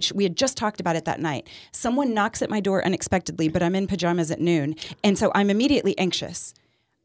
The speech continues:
My husband ended up getting the door. I turned on my heel and went to the refrigerator, and she goes, "Stop, what are you doing?" And I didn't know.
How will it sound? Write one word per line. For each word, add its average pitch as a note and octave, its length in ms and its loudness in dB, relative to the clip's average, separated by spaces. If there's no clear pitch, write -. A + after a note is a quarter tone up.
My G3+ 160 4
husband C#4+ 440 4
ended A#3 160 0
up A3 120 2
getting G#3 220 0
the F#3+ 80 0
door. F3+ 460 2
I A#3 180 2
turned B3+ 320 -2
on A3 100 0
my G3+ 120 0
heel G3+ 360 2
and F3 140 2
went F#3+ 160 0
to G3+ 80 -2
the F3+ 100 0
refrigerator, F3 600 0
and F3 120 -2
she G#3 140 -2
goes, F#3 160 2
"Stop, - 460 2
what A#3+ 120 0
are D4+ 40 4
you D#4 100 6
doing?" G#3+ 420 0
And A3+ 160 4
I G#3 80 2
didn't G#3+ 300 0
know. F3+ 420 -2